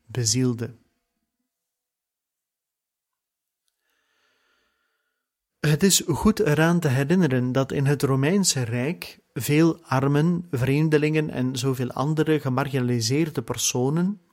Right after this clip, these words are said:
bij de christenen respect, genegenheid en zorg vonden. Dit verklaart de redenering van de afvallige keizer Julianus,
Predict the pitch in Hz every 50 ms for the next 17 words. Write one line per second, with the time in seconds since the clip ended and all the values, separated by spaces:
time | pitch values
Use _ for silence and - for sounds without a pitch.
0 | _ _ _ _ _ _ _ _ _ _ _ 143 151 151 143 147 - - 160 196
1 | 214 - - - 175 147 143 139 170 190 - - _ - 123 139 135 - - -
2 | - 202 - - - - - - _ _ _ _ _ _ _ - 147 139 139 151
3 | 170 185 165 170 156 135 131 143 143 147 143 - - _ _ - 139 127 123 127
4 | - - - 131 120 143 139 135 117 104 - - - - - - 135 135 120 113
5 | 113 - - - 120 - _ _ _ _ _ _ _ _ _ _ _ _ _ _
6 | _ _ _ _ _ _ _ _ _ _ _ _ _ _ _ _ 139 123 165 214
7 | 214 - - 165 160 - 147 143 156 175 175 - 156 135 135 139 131 127 135 131
8 | 131 131 127 127 139 165 175 170 - 147 143 139 - 135 120 - - 175 175 165
9 | 131 139 135 131 - 147 139 135 123 117 127 123 - - _ - _ _ _ -
10 | 135 135 143 135 123 117 135 147 156 151 123 113 113 107 - - - - _